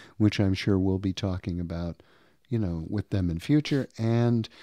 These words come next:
in the evening, there was a merchant's room and an opportunity to play games of whist, but also Henry Boot put on a wonderful program, a real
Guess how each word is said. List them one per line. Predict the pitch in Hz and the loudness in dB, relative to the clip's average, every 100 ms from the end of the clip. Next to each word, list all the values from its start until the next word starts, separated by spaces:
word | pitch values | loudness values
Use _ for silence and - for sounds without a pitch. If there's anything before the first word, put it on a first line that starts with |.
| - - | -20 2
in | 156 170 | 8 12
the | 196 | 12
evening, | 214 214 202 | 12 12 10
there | 151 | 10
was | 139 120 | 10 10
a | |
merchant's | 117 147 156 165 156 - | 10 8 8 4 2 2
room | 139 156 196 262 285 - _ _ - - - - | 4 6 4 2 0 -6 _ _ -20 -20 -10 4
and | 127 131 123 | 8 10 10
an | 127 | 8
opportunity | 143 139 120 143 139 127 131 | 6 2 4 6 8 6 4
to | 113 | 4
play | - 131 123 | 4 6 6
games | 123 120 117 | 6 6 4
of | 107 | 2
whist, | 127 185 - - | 4 4 2 0
but | 120 | 2
also | 160 190 - 123 | 4 6 6 4
Henry | - 214 277 233 135 | 8 12 12 12 12
Boot | 98 - 220 269 - - - - - - _ | 10 6 8 8 4 -2 -8 -20 -20 -20 _
put | - 202 190 | -2 0 2
on | 185 180 170 - | 2 2 0 -2
a | - | 0
wonderful | 151 185 190 226 247 202 135 113 85 | 0 0 4 10 12 10 8 4 -4
program, | - - 71 - 117 69 98 | -2 -2 -2 -4 -6 -2 0
a | |
real | 175 180 190 220 214 185 156 127 | 2 2 4 6 6 6 6 2